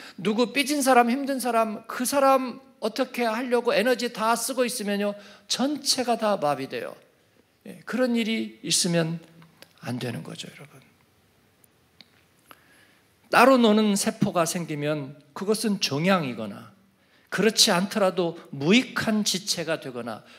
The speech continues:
무익한 세포가 됩니다. 그러니까 여러분, 스스로를 무익하다 그렇게 표현하지 마세요. 저는 교회에서 사실은 뭐 별 도움이 안 되는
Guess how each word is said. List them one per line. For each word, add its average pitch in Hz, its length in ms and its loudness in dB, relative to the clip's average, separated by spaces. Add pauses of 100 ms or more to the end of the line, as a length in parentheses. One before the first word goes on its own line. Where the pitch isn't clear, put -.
(160)
무익한 190 680 -2
세포가 143 720 -6
됩니다. - 440 -18 (260)
그러니까 214 340 4
여러분, 214 340 8 (140)
스스로를 262 600 4 (180)
무익하다 208 840 2
그렇게 165 300 -4
표현하지 180 380 -4
마세요. - 360 -10 (300)
저는 190 320 -2
교회에서 170 500 2
사실은 196 560 -2
뭐 170 260 2
별 170 240 0
도움이 170 300 4
안 143 100 0
되는 151 280 -2